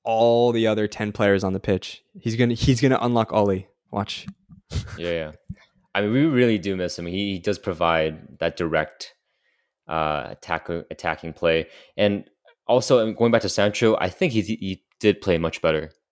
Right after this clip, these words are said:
Speaker 2: Um,
Speaker 1: Yeah, he was
Speaker 2: la-,
Speaker 1: good. Again.
Speaker 2: this past week. Yeah, yeah. It,
Speaker 1: Man,
Speaker 2: it's
Speaker 1: I
Speaker 2: promising. And he's getting, he's getting there. I, I'm, people on Twitter need to
Speaker 1: They need to
Speaker 2: back
Speaker 1: relax.
Speaker 2: away.
Speaker 1: Listen,
Speaker 2: Back, you know.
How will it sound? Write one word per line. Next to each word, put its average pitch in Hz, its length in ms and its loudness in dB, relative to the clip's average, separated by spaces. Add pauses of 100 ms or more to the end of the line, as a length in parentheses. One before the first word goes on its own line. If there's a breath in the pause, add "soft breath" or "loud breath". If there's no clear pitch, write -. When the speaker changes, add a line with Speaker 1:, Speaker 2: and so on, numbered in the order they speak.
(380)
Speaker 2:
Um, 76 440 -10 (280)
Speaker 1:
Yeah, 180 80 2
he 180 80 4
was 190 140 4
Speaker 2:
la-, 226 160 4
Speaker 1:
good. - 120 -6
Again. 233 180 0
Speaker 2:
this 156 100 2
past 110 260 -4
week. 101 140 -6
Yeah, 139 160 -2
yeah. 87 240 -6
It, 104 140 -4
Speaker 1:
Man, 180 180 -6
Speaker 2:
it's 95 120 -12
Speaker 1:
I - 60 -10
Speaker 2:
promising. 113 480 -2
And 107 460 -2
he's 135 180 -8
getting, 226 260 2 (140)
he's 127 220 -6
getting 101 260 0
there. 73 220 -4
I, 92 220 0
I'm, 107 180 -2 (1900 loud breath)
people 151 260 -2
on 131 80 2
Twitter 110 420 2
need 101 220 -6
to 85 220 -4 (380)
Speaker 1:
They - 100 -4
need 107 80 -4
to - 160 -6
Speaker 2:
back 95 300 -2
Speaker 1:
relax. 78 80 -10
Speaker 2:
away. - 260 -14 (260 loud breath)
Speaker 1:
Listen, 147 300 4 (140)
Speaker 2:
Back, 87 360 -2
you - 100 -14
know. 78 220 -10